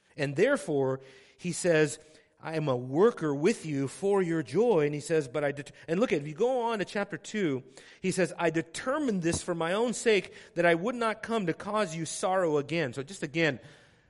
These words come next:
the whole purpose of this is the joy of the church. The whole relationship, listen now, the whole relationship of member, sheep,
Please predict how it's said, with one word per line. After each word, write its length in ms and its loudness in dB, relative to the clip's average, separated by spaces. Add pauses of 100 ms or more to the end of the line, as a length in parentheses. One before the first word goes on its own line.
the 100 -2
whole 320 2
purpose 580 0
of 140 -4
this 340 4
is 220 -2
the 120 0
joy 680 4 (300)
of 440 2 (160)
the 520 2 (260)
church. 640 2
The 160 4
whole 380 2
relationship, 840 0
listen 260 -10
now, 260 -12 (600)
the 140 8
whole 320 2
relationship 880 4 (300)
of 220 4
member, 600 4 (1000)
sheep, 480 0